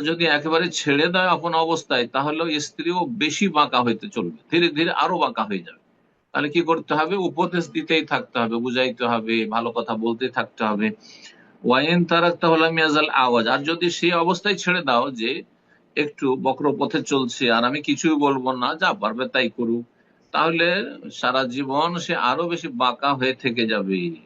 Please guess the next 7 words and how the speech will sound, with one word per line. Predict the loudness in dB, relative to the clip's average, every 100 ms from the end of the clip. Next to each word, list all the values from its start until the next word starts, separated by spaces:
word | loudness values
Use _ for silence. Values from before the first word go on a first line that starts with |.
| -18
সুতরাং | -10 -4 -2 0
কি | -2
করো? | -2 -2
ফাস্তাউসু | 0 -2 -2 2 2 2 -2
বিন | 0 2 2
নিসাই | 0 -2 -4
খায়রান, | -2 0 2 0